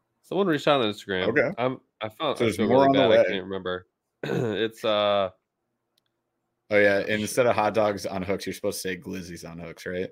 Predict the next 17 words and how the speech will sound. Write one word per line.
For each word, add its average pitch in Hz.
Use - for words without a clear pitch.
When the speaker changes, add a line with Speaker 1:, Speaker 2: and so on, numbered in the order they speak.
Speaker 2:
Is 92
that 90
the, 92
Speaker 1:
You 151
Speaker 2:
the, 143
Speaker 1:
know 110
what 98
I'm 90
Speaker 2:
the 92
Speaker 1:
talking 90
about. 92
Speaker 2:
kids 98
Speaker 1:
Uh, 123
lip 120
Speaker 2:
are -
saying? 110
Speaker 1:
glue. 87